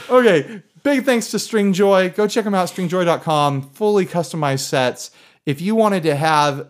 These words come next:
a, uh, set of six strings that are all the same weight and you tune them all to the same note,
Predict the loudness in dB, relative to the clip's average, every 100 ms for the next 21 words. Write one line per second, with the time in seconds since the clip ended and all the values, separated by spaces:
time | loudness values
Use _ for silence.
0 | _ 0 2 2 0 -2 -4 -10 -2 0
1 | 0 -2 -8 -8 -6 -4 -4 -2 -2 -2
2 | 0 0 0 -2 -4 -4 -2 -2 0 0
3 | -4 -12 -20 _ -8 -6 -4 -4 -2 0
4 | 0 -2 -4 -8 -8 -8 -4 -4 -4 -6
5 | -6 -2 0 0 -2 -10